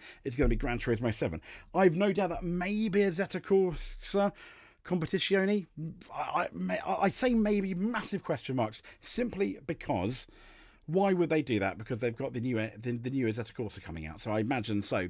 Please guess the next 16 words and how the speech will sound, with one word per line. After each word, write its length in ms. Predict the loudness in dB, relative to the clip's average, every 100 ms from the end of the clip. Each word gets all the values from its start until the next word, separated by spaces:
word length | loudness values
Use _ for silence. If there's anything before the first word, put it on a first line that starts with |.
| -4
They 120 | -2
may, 340 | 0 0 -2 -6 _ _ -20 -20 -20 _
they, 80 | 0 0
that 160 | 2 2
may 240 | 4 2
well 140 | 4 2
take 180 | 2 -2
advantage 460 | -2 0 -2 -2
of 100 | -2
that. 180 | -2 -4 -10 _ _ _ -20 -20 -20 _ _ _ -14 0
And 140 | 4
here's 160 | 4 4
another 160 | 0
thing, 100 | 0
friendly 280 | 2 4 4
reminder 400 | 4 4 4 2